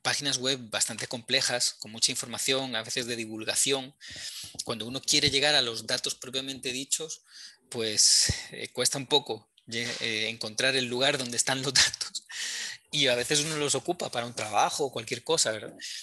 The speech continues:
Entonces, en esta presentación, en estos enlaces, por favor, aquí están las bases de datos propiamente de cada una de estas instituciones. Probablemente la más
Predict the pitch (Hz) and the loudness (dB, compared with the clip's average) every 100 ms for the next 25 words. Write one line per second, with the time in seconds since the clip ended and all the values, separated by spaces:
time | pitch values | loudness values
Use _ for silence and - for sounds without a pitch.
0 | - - - 117 127 143 165 - - - | -12 -12 -8 -6 -2 2 4 2 -2 -4
1 | 135 127 147 147 151 143 - 151 151 120 | 0 2 2 2 2 0 0 0 0 -4
2 | 123 - 147 143 135 147 - - 127 - | -2 2 4 4 2 0 -2 -8 -6 -4
3 | 107 127 165 - - - - - - - | -4 -6 -8 -12 -16 -14 -16 -18 -20 -4
4 | - 135 135 131 151 165 - _ _ _ | -2 0 2 2 2 0 -2 _ _ _
5 | _ _ - 135 127 123 156 151 135 127 | _ _ -4 -2 0 4 6 6 4 2
6 | 131 135 - 131 123 123 127 123 117 104 | 0 -2 -4 -6 -6 -6 -4 -4 -2 -4
7 | 110 113 - 110 113 - - 110 110 - | -4 -6 -2 0 0 -2 -6 -4 -4 -6
8 | - - - - - - - _ _ - | -14 -14 -16 -16 -18 -20 -20 _ _ -20
9 | - 143 123 143 139 165 185 180 170 151 | -16 -16 -6 2 4 4 4 0 0 0
10 | 143 139 156 160 - - - | 0 0 4 6 6 4 -2